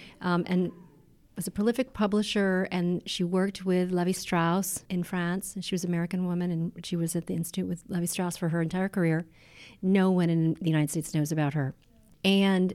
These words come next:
what happens, I think, to a lot of women scholars, anthropologists, is that they get kind of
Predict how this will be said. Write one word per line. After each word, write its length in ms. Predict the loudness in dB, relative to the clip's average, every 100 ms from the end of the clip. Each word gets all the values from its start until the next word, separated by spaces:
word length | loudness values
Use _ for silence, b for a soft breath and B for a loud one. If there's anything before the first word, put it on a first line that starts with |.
| -6 -4
what 260 | 4 4
happens, 680 | 4 0 0 2 4 4 2
I 120 | 0 -2
think, 500 | 2 2 2 -2 -10
to 140 | -2
a 40 | 0
lot 300 | 2 2 2
of 140 | 0
women 420 | 2 2 2 0
scholars, 960 | -2 -6 -4 0 2 4 4 2 2 -2 -2
anthropologists, 800 | -2 0 2 2 4 0 0 -10 B B B -2
is 200 | 0 2
that 160 | 2
they 220 | 2 0
get 240 | 2 0 0
kind 220 | 2 2
of 180 | 2